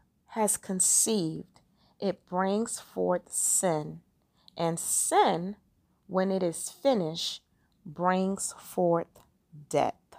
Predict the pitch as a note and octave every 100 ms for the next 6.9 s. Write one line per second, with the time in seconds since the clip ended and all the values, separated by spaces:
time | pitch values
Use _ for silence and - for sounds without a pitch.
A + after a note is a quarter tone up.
0 | _ _ _ _ _ _ _ _ _ _
1 | _ _ _ _ _ _ _ _ _ -
2 | - E3+ E3 E3+ D#3+ D3 D3+ D3 C#3+ -
3 | F#3 G3 G#3 A3+ G#3+ F#3+ C#3 - _ _
4 | _ _ _ - - - - - F3 F3+
5 | - F#3 E3 D#3+ - - - G3 G#3 -
6 | G#3 G3+ - E3 E3 E3 D3+ D3+